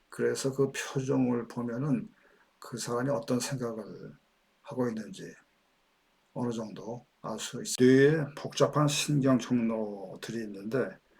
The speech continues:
어느 부분은 얼굴 근육과 이 신경이 서로 연결되어 있습니다. 그래서 신경과 근육이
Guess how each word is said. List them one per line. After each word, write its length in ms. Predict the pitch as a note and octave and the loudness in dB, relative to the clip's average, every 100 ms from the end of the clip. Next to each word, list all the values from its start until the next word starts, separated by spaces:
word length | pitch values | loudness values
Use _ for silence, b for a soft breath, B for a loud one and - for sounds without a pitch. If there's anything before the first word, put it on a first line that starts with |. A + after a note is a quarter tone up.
| b b b _ | b b b _
어느 460 | - B2+ C3 C3 B2+ | -4 0 4 4 2
부분은 720 | - C3 B2+ D3 A#2+ G2 - _ | -2 -2 0 2 2 0 -14 _
얼굴 640 | - A#2+ C3+ C3+ D3 C#3+ C3+ | -6 2 4 4 4 4 4
근육과 760 | - C3 A2 - G#2 - - - _ _ _ _ - | 6 6 6 -6 -8 -8 -14 -20 _ _ _ _ -6
이 100 | A2+ | -4
신경이 540 | - C#3+ B2 A2 A2 | 0 2 2 -2 -4
서로 260 | - C3 A#2+ | -2 0 0
연결되어 640 | B2 B2+ A#2+ A2 G#2 G2+ | 2 2 0 -4 -6 -6
있습니다. 600 | - - A2 G#2 - - _ - _ _ _ - | -6 -4 -6 -8 -16 -18 _ -20 _ _ _ -18
그래서 640 | - A#2+ A#2 B2+ A2+ G2 - | -4 0 0 2 0 -2 -8
신경과 880 | - - C#3+ C3 B2+ B2 B2 B2+ A#2+ | -2 2 4 4 4 4 4 0 0
근육이 580 | - C#3 C#3+ C3+ G#2+ | -2 2 4 2 0